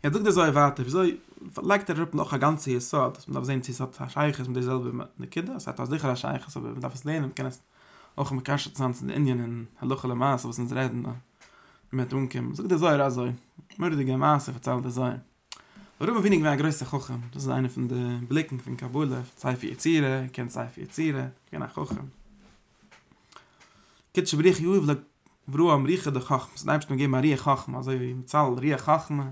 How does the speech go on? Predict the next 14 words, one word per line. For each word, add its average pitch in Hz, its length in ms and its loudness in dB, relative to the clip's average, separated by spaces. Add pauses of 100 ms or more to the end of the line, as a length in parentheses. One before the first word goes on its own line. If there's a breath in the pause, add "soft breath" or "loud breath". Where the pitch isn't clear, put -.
א 131 120 -2
ר-, 131 220 -2
א - 20 0
ריח, 139 300 2
וואס 127 160 -8
איז 127 80 -6
מצרף 135 460 0
אויס 151 260 0
איז, 131 160 -2
אין 143 60 -4
עברי 139 180 2
וועם 127 160 -2
שמיים 131 440 -2
וארץ. 131 460 -8